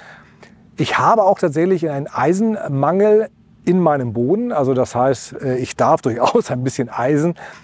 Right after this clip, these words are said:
äh, zu meiner Düngung dazugeben. Und dieses Eisensulfat, muss man ganz ehrlich sagen, ist tatsächlich so aggressiv, dass es, äh, den Pilz, die, äh, Sporen abtötet.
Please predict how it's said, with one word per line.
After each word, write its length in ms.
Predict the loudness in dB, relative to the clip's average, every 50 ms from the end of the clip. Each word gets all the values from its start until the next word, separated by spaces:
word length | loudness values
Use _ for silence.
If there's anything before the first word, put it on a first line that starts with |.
| -20 -20 -16 _ 0
äh, 380 | 2 4 4 4 4 2 -2 -6
zu 480 | -8 -10 -8 -4 0 0 2 2 2 0 0 -6 -10 -4
meiner 300 | 0 2 2 2 2 0
Düngung 320 | 2 2 2 2 2 0
dazugeben. 800 | 0 -4 -4 -6 -4 -4 -2 -2 0 0 0 0 0 -2 -4 -8 -10 -16 -20 -20 -20 -20 -20 -20 _ -10 -2
Und 360 | 2 2 2 2 0 -2 -4
dieses 220 | -2 -2 -2 -2 -4
Eisensulfat, 1000 | -2 0 2 2 2 2 0 0 0 0 0 2 4 4 2 0 -2 -8 -20 -20 _ _ _ _ _ _ _ _ _ _ _ _ -6
muss 140 | -6 -4 -2
man 100 | -2 -2
ganz 120 | -2 -2 0
ehrlich 200 | 0 -2 0 0
sagen, 300 | 2 2 2 2 0 -2
ist 260 | -6 -6 -6 -4 -4
tatsächlich 340 | -4 -2 -2 -2 -4 -4 -2
so 200 | 0 0 0 0
aggressiv, 720 | 0 0 0 -2 -2 -2 -2 -2 0 0 0 -2 -6 -16 -20 -20 -20 -20 -20 -20 _ -20 _ -2
dass 260 | 0 2 2 0 0 -2
es, 540 | 2 4 4 4 2 0 -8 -10 -12 -14 _ _ _ 0
äh, 260 | 2 4 4 4 4
den 360 | 2 2 2 2 2 2 -2 -6 -8 -14 _ _ _
Pilz, 640 | -2 0 2 2 2 2 0 -2 -8 -12 -12 -14 -16 _ _ _ _ _ _ _ _ _ _ _ -2
die, 300 | 0 2 4 4 4 2
äh, 280 | 0 -4 -8 -6 -6 -4
Sporen 720 | -6 -6 -6 0 4 6 6 6 6 4 2 2 0 -2 -8 _ _
abtötet. 840 | -4 -4 -4 -4 _ -14 -10 -8 -8 -8 -4 -2 -2 -2 -2 -4 -16